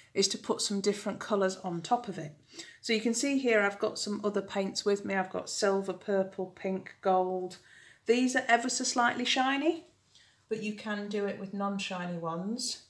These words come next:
I'm just gonna take a little bit on my sponge, and while the black's still wet, I'm gonna press it on.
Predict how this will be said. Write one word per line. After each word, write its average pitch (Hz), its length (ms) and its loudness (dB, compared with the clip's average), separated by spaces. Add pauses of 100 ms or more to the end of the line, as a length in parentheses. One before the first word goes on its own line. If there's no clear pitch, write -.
(320)
I'm 214 120 -2
just 202 160 -2
gonna 202 100 -2
take 196 260 -4
a 202 40 -4
little 226 200 0
bit 247 180 -2
on 220 160 -2
my 208 60 -2
sponge, 208 840 -4 (720)
and 196 160 -2
while 240 220 8
the 247 120 -2
black's 240 420 0
still 208 340 2
wet, 208 540 2 (1120)
I'm 202 80 -6
gonna 196 100 -6
press - 360 -4
it 175 120 -4
on. 170 300 0